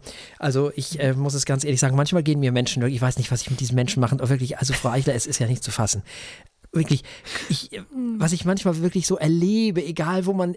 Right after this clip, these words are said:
Speaker 1: also wirklich liest oder hört, können Menschen vielleicht endlich mal aufhören, sich gegenseitig ihre jeweilige Situation vorzuwerfen?
Speaker 2: Oh.
Speaker 1: Ich meine nicht, dass das was Neues wäre, aber jetzt we-, während dieser Corona-Geschichte fällt einem das besonders auf, finde ich.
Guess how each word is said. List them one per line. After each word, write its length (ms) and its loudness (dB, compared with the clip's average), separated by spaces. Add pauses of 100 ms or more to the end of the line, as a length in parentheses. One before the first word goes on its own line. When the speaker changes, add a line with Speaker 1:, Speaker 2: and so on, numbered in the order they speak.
(140)
Speaker 1:
also 240 -4
wirklich 260 -4
liest 440 0
oder 200 2
hört, 380 2 (680)
können 420 2
Menschen 360 2
vielleicht 340 -2
endlich 320 -4
mal 60 2
aufhören, 360 -2
sich 160 -4
gegenseitig 540 0
ihre 160 0
jeweilige 480 2
Situation 520 0
vorzuwerfen? 720 0 (440)
Speaker 2:
Oh. 40 -2 (140)
Speaker 1:
Ich 60 0
meine 120 6
nicht, 120 0
dass 120 2
das 100 2
was 140 2
Neues 340 4
wäre, 140 2
aber 100 0
jetzt 280 0
we-, 220 -2
während 260 2
dieser 180 0
Corona-Geschichte 680 0
fällt 220 2
einem 140 0
das 120 -2
besonders 420 0
auf, 360 -2 (260)
finde 280 0
ich. 180 -8